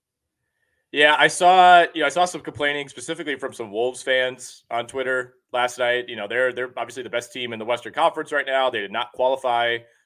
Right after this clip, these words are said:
for the in-season tournament, and their argument was like, Look, we got, we got Golden State, we got O K C, we got Sacramento in our group. Like, yeah, you got the Spurs, you can beat up on them, but, uh, you know, the Lakers, <laughs> for example, uh, just lost by almost forty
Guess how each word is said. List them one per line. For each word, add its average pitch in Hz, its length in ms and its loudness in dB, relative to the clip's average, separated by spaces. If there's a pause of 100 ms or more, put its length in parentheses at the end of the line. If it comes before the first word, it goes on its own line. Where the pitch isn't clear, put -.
(180)
for 135 160 -8
the 127 140 -8
in-season 123 420 -10
tournament, 117 580 -6
and 110 500 -8
their 143 160 0
argument 123 400 -2
was 113 320 -4
like, 110 200 -8
Look, 175 140 -4
we 180 80 -8
got, 135 240 0
we 185 60 -2
got - 120 -2
Golden 127 200 -6
State, 196 260 0
we 139 80 -10
got 123 120 2
O 151 80 -2
K 131 140 -4
C, 185 260 -2
we 147 80 -4
got 120 140 -2
Sacramento 165 640 0 (340)
in 135 100 -4
our 156 120 0
group. 156 300 -6
Like, 117 180 -6
yeah, 190 140 4
you 170 80 2
got 156 140 2
the 127 40 -16
Spurs, 131 360 -4
you 123 60 -18
can 139 120 -16
beat 147 160 -4
up 139 140 0
on 117 160 -2
them, 127 320 0
but, 117 260 0 (340)
uh, 110 280 -2
you 143 80 -4
know, 143 80 0
the 139 60 -8
Lakers, 165 380 -2 (100)
<laughs> 190 80 -16
for 156 120 -2
example, 131 600 -2 (300)
uh, 127 220 0
just 170 220 -10
lost 160 220 -2
by 147 80 2
almost 127 260 -4
forty 143 420 -8